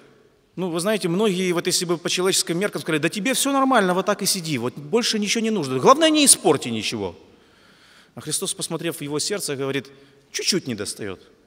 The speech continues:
самую малость. Всё, что есть, продай, раздай нищим,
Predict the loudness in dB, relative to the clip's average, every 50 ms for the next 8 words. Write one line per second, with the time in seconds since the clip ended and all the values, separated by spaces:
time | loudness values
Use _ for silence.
0 | _ _ -20 -16 -12 -8 -6 -4 -2 -2 -2 -2 -2 -4 -6 -8 -12 -14 -18 -20
1 | _ _ _ _ _ _ _ _ _ _ _ _ _ _ _ _ _ _ _ _
2 | -6 -4 -2 -2 -2 0 0 0 0 0 0 0 2 2 2 0 0 -2 -8 -18
3 | -20 -20 -20 -20 -18 -10 -6 -6 -2 0 0 0 2 0 0 0 0 0 -2 -4